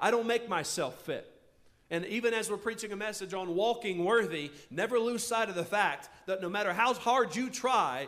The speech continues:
you will never be worthy of what Christ has done for you in and of yourself. Never, never, never one time, only ever through the shed blood of Jesus Christ can you ever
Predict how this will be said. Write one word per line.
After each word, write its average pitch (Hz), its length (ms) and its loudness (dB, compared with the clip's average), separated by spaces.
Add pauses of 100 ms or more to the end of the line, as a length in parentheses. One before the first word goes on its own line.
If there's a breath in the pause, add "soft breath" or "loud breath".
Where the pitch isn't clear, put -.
(160 loud breath)
you 226 180 -4
will 185 200 0
never 247 440 2
be 240 220 -4
worthy 202 460 2
of 151 120 -4
what 170 220 0
Christ 214 400 -2
has 208 240 -2
done 185 240 -2
for 165 180 -8
you 131 340 -8 (220 loud breath)
in 202 160 0
and 190 100 -4
of 165 140 0
yourself. 151 540 -4 (120)
Never, 220 500 0 (140)
never, 165 500 -2 (120)
never 208 380 2
one 220 220 0
time, 143 460 -2
only 254 460 2
ever 151 400 0 (140)
through 185 100 0
the 170 80 -2
shed 208 380 -4
blood 190 240 0
of 175 100 -6
Jesus 180 380 -6
Christ 170 400 -6
can 165 120 -8
you 190 200 -10
ever 156 340 -2